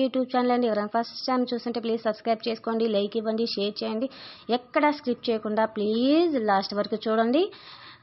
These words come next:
ఈరోజు వచ్చిన స్టోరీ ఏంటంటే శ్రమ ఫలితం. ఒక చిన్న గ్రామంలో రమేష్ అనే యువకుడు ఉండేవాడు. అతను తన జీవితం గురించి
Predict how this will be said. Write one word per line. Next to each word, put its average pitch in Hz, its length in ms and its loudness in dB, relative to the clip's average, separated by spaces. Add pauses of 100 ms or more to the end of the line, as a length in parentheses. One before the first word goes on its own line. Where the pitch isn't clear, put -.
(200)
ఈరోజు 277 320 6
వచ్చిన 277 260 2
స్టోరీ 226 440 0
ఏంటంటే 208 400 0 (320)
శ్రమ 330 220 6
ఫలితం. 190 420 -2 (540)
ఒక 247 140 2 (160)
చిన్న 262 360 4
గ్రామంలో 240 520 4 (280)
రమేష్ 220 360 0
అనే 220 260 0 (180)
యువకుడు 190 420 2
ఉండేవాడు. 196 520 2 (480)
అతను 226 360 2 (120)
తన 220 240 2
జీవితం 269 520 2
గురించి 226 360 0